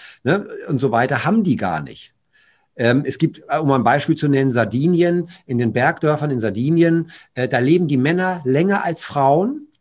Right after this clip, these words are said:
und ganz viele Männer werden hundert Jahre alt. Das ist, äh, das ist in unserer, bei uns ja eigentlich gar nicht denkbar bisher,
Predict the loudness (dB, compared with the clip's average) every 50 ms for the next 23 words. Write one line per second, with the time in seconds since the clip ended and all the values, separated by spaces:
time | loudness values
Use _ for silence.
0 | _ _ -2 0 0 2 2 2 0 0 -4 -4 -4 -2 0 0 0 0 -2 0
1 | -2 -2 -2 -2 -2 -2 -2 -2 -2 0 0 0 0 0 0 -2 0 0 -2 -2
2 | -2 -4 -6 -8 -8 -10 -14 -14 -18 -20 -20 _ _ _ -20 -20 -20 _ -8 -8
3 | -8 -8 -4 -6 -6 -6 -6 -12 -10 -8 -4 -4 -4 -4 -4 -6 -6 -6 -6 -8
4 | -6 -4 -4 -4 -2 0 -2 0 0 0 -2 -2 -2 -4 -10 -14 -14 -10 -8 -6
5 | -4 -2 -2 -2 -2 -4 -6 -4 -4 -6 -6 -4 -4 -4 -4 -4 -4 -4 -4 -4
6 | -4 -4 -6 -8 -8 -10 -16 -14 -14 -14 -14 -16